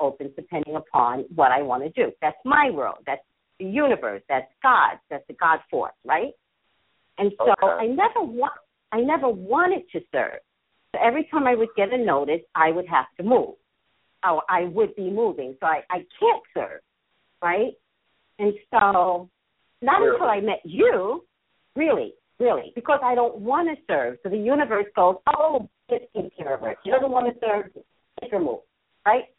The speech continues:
Speaker 1: I know, I know I'm sounding silly, but this is my world. This is my belief
Speaker 2: Okay.
Speaker 1: system.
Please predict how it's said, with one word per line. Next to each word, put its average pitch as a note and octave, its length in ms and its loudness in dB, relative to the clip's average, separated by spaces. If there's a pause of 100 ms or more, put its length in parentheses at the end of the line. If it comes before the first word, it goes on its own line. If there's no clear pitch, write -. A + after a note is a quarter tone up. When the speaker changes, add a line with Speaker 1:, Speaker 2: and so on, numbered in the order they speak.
(140)
Speaker 1:
I B3+ 60 0
know, C4+ 160 0
I F4+ 380 0
know A4 200 4
I'm - 60 -16
sounding F3+ 300 -4
silly, C#3+ 280 -10
but D3+ 160 -10 (380)
this C4 380 0
is E4 160 0
my A3+ 420 2
world. A3 500 2 (380)
This G#3 140 -6
is A3+ 140 -6
my A3 380 4
belief B3+ 380 0
Speaker 2:
Okay. - 180 -6
Speaker 1:
system. - 840 -2